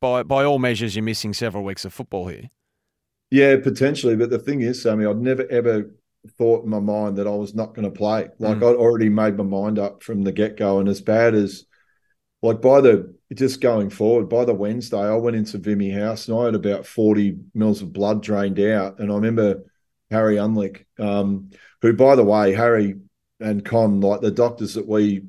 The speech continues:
Speaker 2: had at the North Melbourne Footy Club, along with the physios, Roger and, and Gordon, like, they were,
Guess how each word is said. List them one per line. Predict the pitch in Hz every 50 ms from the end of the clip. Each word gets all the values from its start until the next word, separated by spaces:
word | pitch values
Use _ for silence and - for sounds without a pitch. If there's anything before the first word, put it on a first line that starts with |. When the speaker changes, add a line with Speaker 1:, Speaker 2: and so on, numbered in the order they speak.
| - _
Speaker 2:
had | - 104 110 110 101 101
at | 101 -
the | 107 104 98 98
North | 98 98 110 110 107 104 -
Melbourne | - 107 98 98 95
Footy | 95 - 107 104 104 101
Club, | - - 107 104 101
along | 107 107 113 117
with | 110 98
the | 95
physios, | 92 - 113 107 95 104 110 101 98 95 -
Roger | 107 107 104 101 104 107 98
and, | 98 98 101 98 - -
and | 101 101 98 90
Gordon, | 95 107 110 113 117 107 95 92 95 95 - - _ _ - _ _ _ _ _ _ _ _ _ _ _ _ _
like, | 123 117 117 113
they | 104 120 120 135 143
were, | 143 135 120 110 98